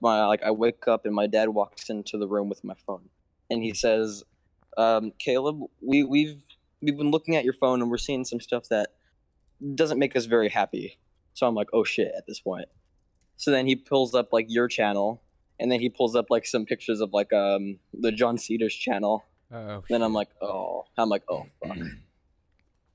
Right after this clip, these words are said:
Speaker 2: So what
Speaker 1: So,
Speaker 2: happened? Yeah, tell me
Speaker 1: after
Speaker 2: about it.
Speaker 1: that, like, yeah, so, like, after that, like, she, he says, like, "Your mom's gonna have a talk with you after school."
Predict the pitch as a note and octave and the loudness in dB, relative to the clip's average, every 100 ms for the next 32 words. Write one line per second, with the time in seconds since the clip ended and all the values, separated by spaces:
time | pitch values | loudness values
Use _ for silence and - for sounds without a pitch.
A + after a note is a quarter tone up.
0 | _ - - _ - - _ _ _ _ | _ -20 -20 _ -20 -20 _ _ _ _
1 | _ _ _ _ _ _ _ _ - B2+ | _ _ _ _ _ _ _ _ -2 2
2 | C3 B2+ D3 F3 F2 E2 A2 B2+ F2 - | 6 6 6 4 -2 -6 -4 -2 -4 -4
3 | C3+ B2+ G2+ F#2+ A#2 G#2 A2+ - A2 G2+ | 0 0 0 -2 0 -2 -4 -4 -6 -6
4 | _ _ _ _ _ _ _ _ _ _ | _ _ _ _ _ _ _ _ _ _
5 | C#3 C3 G#2 G2 B2 G#2 G2+ - _ _ | 4 4 2 -2 -2 -2 -2 -6 _ _
6 | _ - B2+ - C#3 A#2+ A#2 A2 - - | _ -4 -4 -2 0 0 -2 -6 -8 -20
7 | - - - A#2 - B2 A#2+ A2+ A2 G#2 | -20 -12 -6 -4 -4 0 0 0 0 -2
8 | - - B2 B2+ B2 B2 A#2+ A#2 A2 A2 | -4 -8 -4 0 0 0 0 -2 -4 -4
9 | A2 A2 G#2 G2+ A2 - A2+ G2+ | -6 -4 -6 -4 -6 -6 -4 -2